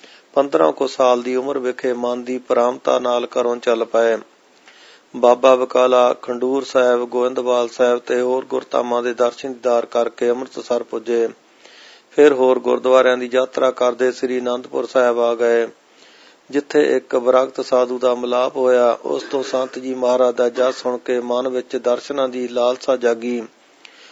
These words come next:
ਗੁਰਸਥਾਨਾਂ ਦੀ ਧੂੜੀ ਪਰਸਦੇ ਰੇਰੂ ਸਾਹਿਬ ਆ ਗਏ।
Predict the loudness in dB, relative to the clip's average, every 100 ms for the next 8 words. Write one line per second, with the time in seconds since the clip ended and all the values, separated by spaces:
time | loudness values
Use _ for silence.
0 | _ -2 2 2 2 2 4 0 0 -4
1 | -6 -4 -4 0 0 0 -2 0 2 0
2 | -2 0 0 2 0 0 2 0